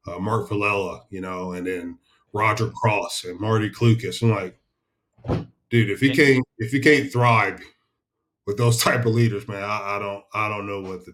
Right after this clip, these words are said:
Speaker 1: what to tell you," you
Speaker 2: Yeah,
Speaker 1: know?
Speaker 2: yeah.
Speaker 1: Yeah, we had, you know, Drew Ford and, you know, all, all
Speaker 2: Right.
Speaker 1: those guys, man. And then your peer group, you know, uh, you know, you, you try to be the best man, but for sure you don't wanna be the last man, right?
Speaker 2: Oh,
Speaker 1: And
Speaker 2: for
Speaker 1: so
Speaker 2: sure.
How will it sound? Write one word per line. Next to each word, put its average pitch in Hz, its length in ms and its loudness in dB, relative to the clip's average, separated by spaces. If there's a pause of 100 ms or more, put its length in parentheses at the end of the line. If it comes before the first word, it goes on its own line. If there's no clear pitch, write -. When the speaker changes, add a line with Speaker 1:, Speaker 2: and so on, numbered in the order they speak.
(100)
Speaker 1:
what 90 160 -12
to - 80 -20
tell 92 260 -14
you," 82 180 -18 (140)
you 92 100 -14
Speaker 2:
Yeah, 101 60 -12
Speaker 1:
know? 92 140 -12
Speaker 2:
yeah. 82 100 -16 (640)
Speaker 1:
Yeah, 85 280 -14
we 90 140 -14
had, 95 180 -12
you 98 80 -12
know, 85 100 -14
Drew 110 260 -4
Ford 104 600 -2
and, 90 280 -12
you 101 60 -10
know, 90 180 -10
all, 107 340 -8
all 107 80 -6
Speaker 2:
Right. 101 100 -6
Speaker 1:
those 104 200 -6
guys, 90 380 -14
man. 98 180 -14
And 107 120 -4
then 120 180 4
your 110 180 0
peer 139 260 -4
group, 98 340 -8
you 92 60 -14
know, 101 320 -10 (500)
uh, 92 380 -10 (140)
you 101 120 -12
know, 92 200 -16 (240)
you, 107 140 -18 (680)
you 110 80 -10
try 131 220 2
to 123 40 4
be 123 100 4
the 110 100 2
best 123 300 0
man, 101 300 -4
but 101 180 -8
for 101 120 -12
sure 117 340 0
you 98 60 -6
don't 101 120 -6
wanna 95 120 -8
be 92 80 -10
the 90 80 -10
last 90 340 -12
man, 76 240 -20
right? 90 300 -16
Speaker 2:
Oh, 110 80 -6
Speaker 1:
And 92 100 -8
Speaker 2:
for 104 100 -8
Speaker 1:
so 98 60 -6
Speaker 2:
sure. 87 200 -12